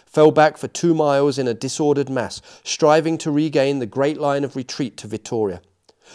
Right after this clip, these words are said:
Some cavalry launched at this moment would have totally disorganized the French battle and secured several thousand prisoners,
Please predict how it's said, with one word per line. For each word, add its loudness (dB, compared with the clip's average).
Some 2
cavalry 0
launched 4
at -6
this -6
moment -2
would -2
have -6
totally 0
disorganized -4
the -12
French -6
battle -6
and -6
secured -6
several -4
thousand -4
prisoners, -10